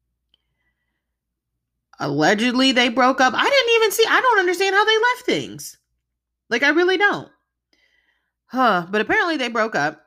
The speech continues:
Okay. And then people are saying, "So Serena and Joe are now the strongest couple in the house." And let me just tell you, if Serena and Joe are the strongest couple in the house, then we have a problem. The foundation is not lasting. Okay. And then at the end of this episode, we get to see Kendall show up.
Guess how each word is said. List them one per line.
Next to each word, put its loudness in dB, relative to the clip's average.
Okay. -6
And -6
then -6
people -6
are -4
saying, -6
"So -4
Serena -6
and -2
Joe 0
are 2
now -2
the -4
strongest -8
couple -2
in -6
the -2
house." 0
And -6
let -2
me -6
just -6
tell 0
you, -4
if -8
Serena -8
and -6
Joe 0
are -4
the -6
strongest -6
couple -4
in -4
the -2
house, -2
then -6
we -6
have -6
a -8
problem. -2
The -2
foundation 0
is -4
not 0
lasting. -2
Okay. -6
And -6
then 0
at -2
the -6
end -6
of -4
this -4
episode, -4
we -8
get -8
to -12
see -10
Kendall -12
show -10
up. -10